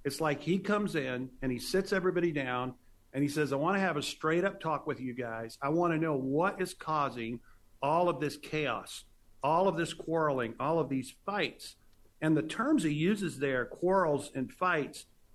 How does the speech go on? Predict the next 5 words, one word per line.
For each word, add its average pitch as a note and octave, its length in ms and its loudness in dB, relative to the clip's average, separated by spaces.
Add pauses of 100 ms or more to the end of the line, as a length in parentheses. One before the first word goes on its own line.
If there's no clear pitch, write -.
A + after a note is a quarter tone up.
(140)
are, D#3+ 220 0
are E3+ 80 2
super A#3+ 600 0
strong D#3+ 600 0
terms. F3 560 -4